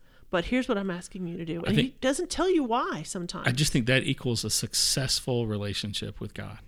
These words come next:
Speaker 1: Mm-hmm.
Speaker 2: Yeah.
Speaker 1: Yeah, without faith it is impossible to please Him.
Speaker 2: Yeah.
Speaker 1: Because he who comes to God must first believe that He is, and that He's a rewarder of those who
Speaker 2: Yep,
Speaker 1: diligently
Speaker 2: that's our
Speaker 1: seek
Speaker 2: attitude.
Speaker 1: Him.
Speaker 2: Yep. That's,
Speaker 1: Yeah.
Speaker 2: that's the attitude we need.
Speaker 1: That's in, uh, Hebrews eleven six,
Speaker 2: Yep.
Speaker 1: if you're wondering.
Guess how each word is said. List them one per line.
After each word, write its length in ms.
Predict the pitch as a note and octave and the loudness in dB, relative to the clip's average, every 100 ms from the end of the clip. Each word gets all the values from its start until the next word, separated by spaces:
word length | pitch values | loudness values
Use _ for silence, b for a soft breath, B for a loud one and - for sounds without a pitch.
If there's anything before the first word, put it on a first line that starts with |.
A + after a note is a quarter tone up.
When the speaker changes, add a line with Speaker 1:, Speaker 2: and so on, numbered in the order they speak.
| G#3 | -2
Speaker 1:
Mm-hmm. 320 | G#3+ A3 A#3+ | 0 0 0
Speaker 2:
Yeah. 200 | G#2 G2 - - _ - - | -4 -6 -10 -20 _ -16 0
Speaker 1:
Yeah, 220 | C4 C#4+ | 4 4
without 360 | G3 G3 G#3 | 2 0 -2
faith 260 | - G3 G#3+ | -2 -4 -4
it 120 | G#3 | -2
is 100 | F#3+ | -2
impossible 540 | F3+ - F#3 F3+ F#3 E3+ | -4 -6 -8 -6 -8 -8
to 60 | |
please 320 | F#3+ G3 F3 - | -6 -4 -4 -4
Him. 220 | E3 G#3 - | -8 -10 -6
Speaker 2:
Yeah. 160 | G#2+ - B | -6 -6 B
Speaker 1:
Because 280 | - F#3+ F3 | -4 -2 0
he 100 | G#3+ | -2
who 100 | G#3+ | -2
comes 340 | - C4+ C4 - | -2 -2 -2 0
to 100 | G#3 | -2
God 280 | F#3+ F3 | 0 0
must 220 | F3 F3+ - | -2 -6 -2
first 300 | B3 C4+ - | -2 -2 -2
believe 240 | A#3 G#3 | 0 0
that 140 | E3+ F3+ | 0 0
He 160 | F3+ | -2
is, 340 | B2+ D#3+ D#3 - b b b - | -2 -6 -8 -14 b b b -2
and 240 | D4 A#3 | 0 2
that 80 | G3+ | 2
He's 220 | A3 F#3+ | 2 2
a 20 | |
rewarder 400 | F3 F#3 F#3+ F#3+ | 0 0 0 0
of 80 | F3+ | 0
those 260 | F3+ F3+ - | 0 0 -2
who 60 | |
Speaker 2:
Yep, 60 | E3+ | -4
Speaker 1:
diligently 320 | E3+ E3+ - | -2 -2 -2
Speaker 2:
that's 120 | - B2+ | -2 0
our 80 | |
Speaker 1:
seek 80 | A#2+ | 2
Speaker 2:
attitude. 280 | A#2 A2+ G#2 | 0 -2 -4
Speaker 1:
Him. 120 | G#2 - - | -6 -8 -8
Speaker 2:
Yep. 120 | G#2+ | -6
That's, 600 | A2 - - _ - F#3+ | -6 -10 -20 _ -2 0
Speaker 1:
Yeah. 80 | D#3 | 0
Speaker 2:
that's 220 | A#2+ A#2+ | -2 -4
the 100 | C3+ | -2
attitude 320 | A#2+ G#2+ A#2 | 0 -2 -4
we 80 | G2+ | -6
need. 200 | G2+ G2+ - - | -6 -8 -12 -8
Speaker 1:
That's 240 | F3+ F3+ | -8 -6
in, 120 | F3+ - | -8 -8
uh, 120 | D#3 C#3 | -10 -10
Hebrews 360 | G#3 G3 F#3 | -6 -4 -4
eleven 320 | F3 D#3 D3 | -6 -8 -10
six, 320 | D3 - - - - | -12 -14 -14 -18 -6
Speaker 2:
Yep. 160 | G#3 - | -4 -4
Speaker 1:
if 120 | - | -8
you're 80 | D#3+ | -12
wondering. 240 | D3 D3+ | -12 -14